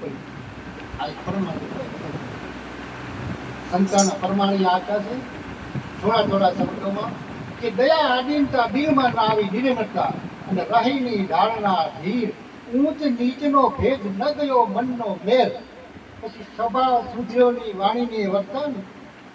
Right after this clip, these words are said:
ઈ ભગતની ભગતાઈમાં પણ ધૂળ પડી. દેખાવ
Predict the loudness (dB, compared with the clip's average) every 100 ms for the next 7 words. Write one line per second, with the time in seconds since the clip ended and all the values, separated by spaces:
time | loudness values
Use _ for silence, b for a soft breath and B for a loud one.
0 | -20 -20 -18 -14 -6 -4 0 0 -2 -4
1 | -4 -4 -6 -8 -6 -2 -2 -2 -6 -8
2 | -10 -10 -12 -12 -8 -8 -8 -14 -18 -18
3 | -10 -10 -10 -16 -20 -20 -18 -18 -18 -18
4 | -18 -18 -16 -2 2 4 6 4 4